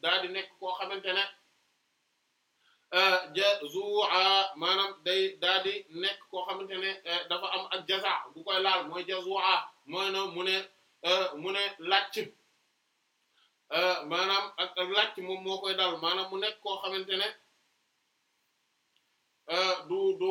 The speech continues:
du am, du, du am benn, euh, euh, benn kattan, loolu moom mooy jazo-, jaza, maanaam mooy koo xamante ne du am ak xeetu kattan, du am dara,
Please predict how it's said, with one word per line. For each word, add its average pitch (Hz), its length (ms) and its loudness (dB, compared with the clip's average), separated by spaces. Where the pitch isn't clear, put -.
du 180 120 -4
am, 196 160 2
du, 151 200 -6
du 180 100 -2
am 180 180 -2
benn, 202 300 -2
euh, 185 500 -2
euh, 175 200 0
benn 196 240 -2
kattan, 185 480 -2
loolu 175 280 2
moom 185 180 -6
mooy 185 140 -4
jazo-, 185 480 -2
jaza, 185 260 2
maanaam 180 320 -2
mooy 185 200 -6
koo 185 140 -10
xamante 185 320 -6
ne 190 240 -4
du 160 100 -12
am 180 180 -6
ak 180 180 -6
xeetu 185 340 -6
kattan, 185 380 -2
du 175 100 -10
am 185 180 -6
dara, 202 220 6